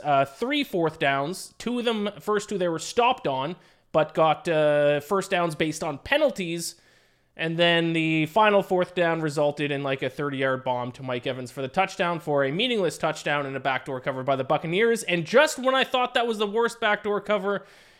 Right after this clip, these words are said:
I could suffer, Sunday, Baltimore Ravens against the Cardinals. Ravens minus eight and a half, same spread, covering the entire game. Uh, Cardinals go on a drive late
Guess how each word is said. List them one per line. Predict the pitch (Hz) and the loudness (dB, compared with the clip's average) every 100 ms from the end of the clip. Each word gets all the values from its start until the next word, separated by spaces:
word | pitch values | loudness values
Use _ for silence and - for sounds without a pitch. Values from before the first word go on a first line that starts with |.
| _ | _
I | - 185 | -4 0
could | 185 | 0
suffer, | - 294 - 240 185 175 165 - _ | 4 4 4 2 0 0 -6 -18 _
Sunday, | - - 254 320 302 160 113 - - _ | -8 4 6 6 6 2 2 -8 -20 _
Baltimore | 208 240 202 214 214 | 2 2 2 0 2
Ravens | 220 220 202 185 | 2 0 -4 -2
against | 190 185 - | -2 -2 -4
the | |
Cardinals. | 160 214 226 220 220 160 | 0 2 2 0 -2 0
Ravens | 208 214 190 160 | -2 0 -4 -2
minus | 180 175 156 | 0 0 -2
eight | 175 139 | -2 -2
and | 135 | -4
a | |
half, | 185 226 208 - | 0 0 -2 -6
same | - 175 156 135 | -8 -4 -4 -4
spread, | - - 226 226 214 170 | -10 -4 0 2 0 -2
covering | 185 170 165 | 0 0 0
the | 156 | -4
entire | 139 165 160 143 | -4 -2 0 0
game. | 165 190 208 208 - - - _ | 0 2 0 -2 -14 -20 -20 _
Uh, | - 139 139 143 143 | 0 6 8 6 6
Cardinals | 185 190 190 151 | 4 4 2 2
go | 180 180 | 4 6
on | 175 175 165 | 6 2 2
a | |
drive | 147 160 160 160 131 | 0 0 2 2 -2
late | 127 190 311 - | -2 -2 -2 -10